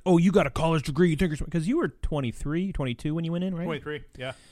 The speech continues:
Speaker 1: Right, so you were older than the rest of us. We were eighteen, nineteen kids,
Speaker 2: I had an
Speaker 1: year old
Speaker 2: associate's
Speaker 1: kids.
Speaker 2: degree.
Speaker 1: Yeah, and so you had gone to college. You had some, you had a degree, all this different stuff.
Speaker 2: <laughs>
Speaker 1: Like, "Oh, you think you're smarter than everybody 'cause you got a frickin' degree? You're nothing.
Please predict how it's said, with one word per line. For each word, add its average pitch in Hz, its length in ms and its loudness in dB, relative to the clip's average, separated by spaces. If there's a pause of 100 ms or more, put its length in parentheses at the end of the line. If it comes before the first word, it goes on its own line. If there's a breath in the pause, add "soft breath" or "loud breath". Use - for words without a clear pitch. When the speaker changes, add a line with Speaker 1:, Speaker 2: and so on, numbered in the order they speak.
(140)
Speaker 1:
Right, 107 140 -2
so - 100 -2
you 170 120 6
were 185 100 2
older 139 220 2
than 120 100 0
the 127 40 2
rest 131 140 2
of 110 60 -4
us. 110 160 -2
We 131 80 -2
were 131 100 0
eighteen, 113 440 -2
nineteen 104 360 -4
kids, 98 420 -6
Speaker 2:
I 143 60 -6
had 135 60 -6
an 117 60 -6
Speaker 1:
year 104 100 0
old 95 120 0
Speaker 2:
associate's 101 240 -4
Speaker 1:
kids. 104 60 -12
Speaker 2:
degree. 107 160 -14 (140)
Speaker 1:
Yeah, 98 220 -2 (120)
and 117 140 -4
so 123 80 -2
you 143 140 4
had 139 100 2
gone 127 160 0
to 127 60 -2
college. 107 280 -2
You 110 80 0
had 113 160 0
some, 120 320 -4
you 104 140 -2
had 113 140 0
a - 20 -4
degree, 104 540 -4 (360 loud breath)
all 117 100 0
this 110 100 0
different 113 200 -2
stuff. 120 260 2 (100)
Speaker 2:
<laughs> - 100 -14
Speaker 1:
Like, 127 240 -2 (160)
"Oh, 151 80 6
you 156 140 6
think 151 160 2
you're 135 80 0
smarter 160 400 4
than 156 100 4
everybody 151 440 6
'cause 147 180 4
you 151 60 4
got 147 160 6
a 123 40 0
frickin' 151 320 -2
degree? 151 460 2 (140)
You're 202 120 4
nothing. 156 540 6